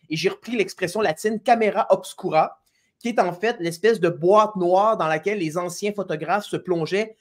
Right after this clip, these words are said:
avec le, le, le, le petit, euh, euh, voile qui les rabattait sur leur tête, justement, pour créer un écran. Donc, euh, c'est ça, la, la, la, la caméra obscure, en réalité, c'est notre, c'est notre intériorité, c'est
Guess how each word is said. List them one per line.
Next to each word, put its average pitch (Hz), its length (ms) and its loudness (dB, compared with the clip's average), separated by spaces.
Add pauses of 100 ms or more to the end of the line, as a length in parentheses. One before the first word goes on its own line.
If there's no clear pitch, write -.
(140)
avec 175 200 -2
le, 175 240 0
le, 160 220 -2
le, 147 120 -2
le 147 120 -2
petit, 180 480 -2
euh, 139 380 0 (120)
euh, 139 120 -6
voile 185 400 4
qui 160 120 -6
les 151 80 0
rabattait 170 400 2
sur 180 160 -6
leur 151 160 -4
tête, 185 300 -2
justement, 160 320 -6
pour 143 140 -18
créer 175 380 -4 (420)
un 147 180 -2
écran. 170 340 -2 (1300)
Donc, 156 340 -2
euh, 143 200 2
c'est 147 140 -8
ça, 220 140 0
la, 160 200 6
la, 139 140 2
la, 135 160 2
la 127 140 -2
caméra 175 460 2
obscure, 190 440 -4
en 165 80 -2
réalité, 151 240 -2
c'est 180 140 -10
notre, 156 160 -6
c'est - 160 -12
notre 151 200 -6
intériorité, 175 640 -4
c'est 170 300 -6